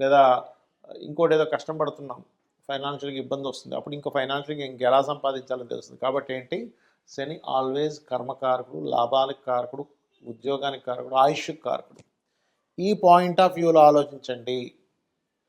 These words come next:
శని ఎప్పుడూ కూడా మనం ఎక్కువగా శ్రమ పడుతూ ఉంటే మన, మనల్ని ప్రత్యేకంగా ఆయన ఇబ్బంది పెట్టేది ఉండదండి. నిత్యము మీరు పని చేసుకుంటూ ఉండండి, ఏదో ఒక పని, ఖాళీగా ఉండకుండా మీకు ఖచ్చితంగా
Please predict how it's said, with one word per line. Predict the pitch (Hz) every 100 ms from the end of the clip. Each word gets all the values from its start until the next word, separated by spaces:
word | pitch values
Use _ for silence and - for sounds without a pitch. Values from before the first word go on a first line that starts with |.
| _ _ _ _ -
శని | 131 156 165
ఎప్పుడూ | 147 165 175
కూడా | 160
మనం | 151 143
ఎక్కువగా | - 170 175 165
శ్రమ | 156 156 180
పడుతూ | 190 170 175 160
ఉంటే | 156 160
మన, | 147 131 127 _ _ _ _ 143
మనల్ని | 147 147 151
ప్రత్యేకంగా | 147 190 190 175 160
ఆయన | 147
ఇబ్బంది | 147 151
పెట్టేది | 143 143 127
ఉండదండి. | 123 - - - _ _ _ _ _ _ _ _ 151
నిత్యము | 147 _ 196 202 208
మీరు | 190 - 156
పని | 160
చేసుకుంటూ | 170 165 170 160 160
ఉండండి, | 151 143
ఏదో | 160 170
ఒక | 156
పని, | 143 160 - _ _ _ _ _ _ _ _ -
ఖాళీగా | 156 180 180 170
ఉండకుండా | 151 151 147 147 147 -
మీకు | 131 127
ఖచ్చితంగా | - - 123